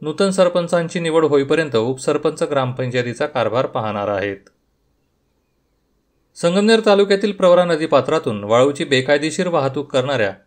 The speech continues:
खाणगाव येथील तिघांना वीस लाख रुपयांचा दंड ठोठावण्यात आला आहे. त्यांच्याकडील वाहनेही जप्त करण्याची कारवाई महसूल विभागाने केली. राष्ट्रवादी काँग्रेसच्या कार्यकर्त्या रेखा जरे यांच्या हत्या प्रकरणात पोलिसांनी तिघांना अटक केली.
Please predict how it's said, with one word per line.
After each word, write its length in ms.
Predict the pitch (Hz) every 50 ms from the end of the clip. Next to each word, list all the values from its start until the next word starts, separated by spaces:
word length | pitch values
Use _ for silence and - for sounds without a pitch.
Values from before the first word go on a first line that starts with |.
| _ _ _ _ _ _ -
खाणगाव 420 | - 139 135 147 151 170 185 175
येथील 320 | 165 - 180 175 175 170
तिघांना 380 | - 147 131 139 139 143 156 160
वीस 300 | 139 123 139 165 160 -
लाख 140 | 170 151 147 151 -
रुपयांचा 420 | 139 131 135 127 123 123 131 147
दंड 320 | 143 123 127 131 139 151 160
ठोठावण्यात 600 | 156 - 143 123 113 - 113 110 110 120 123 127
आला 200 | 113 101 101 101
आहे. 280 | 101 98 92 113 101 - _ _ _ _ _ _ _ _ _ -
त्यांच्याकडील 480 | 139 143 151 151 175 170 175 175 175 175
वाहनेही 480 | 160 151 143 139 151 151 147 151 165
जप्त 280 | 147 151 135 - - 151 -
करण्याची 340 | - 135 131 127 120 127 -
कारवाई 460 | - - 123 139 147 139 113 104 101 101 - _ _ _ _ _ -
महसूल 500 | 131 135 143 143 143 - 180 175 175 165
विभागाने 500 | 147 127 110 110 107 107 107 110 131 147
केली. 400 | - - 117 104 101 95 92 92 - _ _ _ _ _ _ _ _ _ _ _ _ _ _ _ _ _ _ _ _ _ _ _ _ _ _ _ _ _ _ _ _ _ -
राष्ट्रवादी 440 | - 156 151 - - 214 214 214 226
काँग्रेसच्या 460 | 220 202 190 190 196 196 196 202 196
कार्यकर्त्या 580 | 196 190 175 175 175 175 170 156 - 175 165
रेखा 280 | 156 151 135 135 - 151
जरे 460 | 127 139 165 160 127 104 98 98 - _ _ _ _ _ _ _ -
यांच्या 320 | 131 135 147 151 160 175
हत्या 300 | 151 143 135 139 - 165
प्रकरणात 440 | 160 175 156 147 - 147 147 156 156
पोलिसांनी 520 | - - 143 135 143 139 139 143 135 143
तिघांना 440 | 151 - - 135 120 117 120 131 151
अटक 340 | 143 120 - - 113 - -
केली. 240 | - 107 101 95